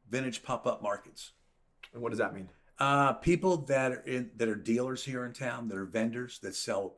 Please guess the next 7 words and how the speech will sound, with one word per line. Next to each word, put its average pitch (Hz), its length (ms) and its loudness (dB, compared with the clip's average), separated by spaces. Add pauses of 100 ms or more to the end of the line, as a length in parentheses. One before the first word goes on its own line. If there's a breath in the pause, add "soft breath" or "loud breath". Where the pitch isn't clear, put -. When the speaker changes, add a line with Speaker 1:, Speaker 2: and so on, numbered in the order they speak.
(160)
Speaker 1:
jewelry, 120 580 0 (560)
vintage 113 280 0
clothing, 123 640 0 (140)
art, 117 400 2 (840)
homemade 120 520 0 (540)
craft 127 400 -2
items, 123 560 -2